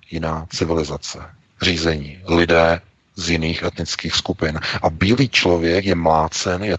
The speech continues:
topen, je, je ukopáván skoro k smrti před svými zákazníky, eh, je, jeho dítě je topeno v bazénu a když se, eh, za-, zastane svého dítěte, tak, eh, je napaden a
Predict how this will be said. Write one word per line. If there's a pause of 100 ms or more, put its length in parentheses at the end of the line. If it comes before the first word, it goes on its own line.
topen,
je, (240)
je
ukopáván
skoro
k
smrti
před
svými
zákazníky,
eh, (400)
je,
jeho
dítě
je (100)
topeno
v
bazénu
a
když
se,
eh, (320)
za-,
zastane
svého
dítěte, (360)
tak,
eh, (840)
je
napaden (300)
a